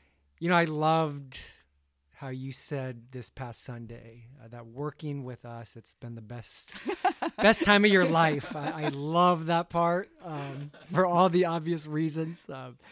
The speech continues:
Speaker 1: but joking aside, you know, even as I'm sitting here talking with you, so encouraged by your excitement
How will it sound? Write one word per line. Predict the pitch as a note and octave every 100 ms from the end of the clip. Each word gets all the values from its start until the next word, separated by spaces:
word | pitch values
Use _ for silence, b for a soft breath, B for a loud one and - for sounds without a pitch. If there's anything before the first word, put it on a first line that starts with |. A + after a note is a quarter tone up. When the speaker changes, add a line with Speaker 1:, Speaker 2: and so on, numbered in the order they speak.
| B B -
Speaker 1:
but | G#3
joking | D4 D4+ D#4+ D4
aside, | F#3 - D3 C#3 C3+ C3+ C3+ _ - G3+
you | F#3
know, | C#4
even | A#3 B3+ B3+
as | F#3
I'm | F3+
sitting | - F#3 E3+
here | E3
talking | - D#3 D3+ D#3+ D3+
with | D3+
you, | D3 D3 D3 C#3+ C#3 C3+ _ b b b b b b b b _ _ _ _ _ _ _ _ _
so | - - C4
encouraged | A3+ - C#3+ D#3 E3+ C#3+ B2
by | A#2+
your | A#2
excitement | - - - A#2+ G3 B2